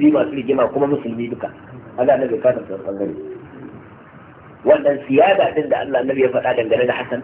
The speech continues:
ta tabbata a wannan shekara, amul jama'a. Aka samu haɗin kai, duk ƙasa ta ɗinke, kowa ya yarda cewa shugaba guda ɗaya ne.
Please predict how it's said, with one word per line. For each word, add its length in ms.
ta 160
tabbata 400
a 80
wannan 320
shekara, 320
amul 320
jama'a. 320
Aka 160
samu 240
haɗin 240
kai, 160
duk 160
ƙasa 260
ta 60
ɗinke, 400
kowa 200
ya 200
yarda 160
cewa 240
shugaba 400
guda 160
ɗaya 240
ne. 60